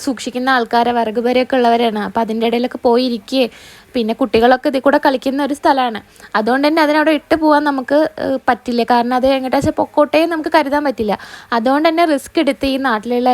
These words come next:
എല്ലാവരും കൂടിയിട്ട്, അപ്പുറത്തുനിന്നും ഇപ്പുറത്തുനിന്നും നമ്മളെ നാട്ടിലുള്ള സകല ആൾക്കാരും ഒത്തുകൂടിയിട്ടാണ്,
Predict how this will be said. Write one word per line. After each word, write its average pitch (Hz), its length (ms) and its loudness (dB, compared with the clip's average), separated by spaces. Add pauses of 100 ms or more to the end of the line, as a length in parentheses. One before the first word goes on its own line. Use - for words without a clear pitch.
എല്ലാവരും 226 500 0
കൂടിയിട്ട്, 226 400 0
അപ്പുറത്തുനിന്നും 226 420 -8
ഇപ്പുറത്തുനിന്നും 247 380 -6
നമ്മളെ 247 280 -4
നാട്ടിലുള്ള 254 440 0 (140)
സകല 240 300 0
ആൾക്കാരും 226 440 0 (220)
ഒത്തുകൂടിയിട്ടാണ്, 214 840 -4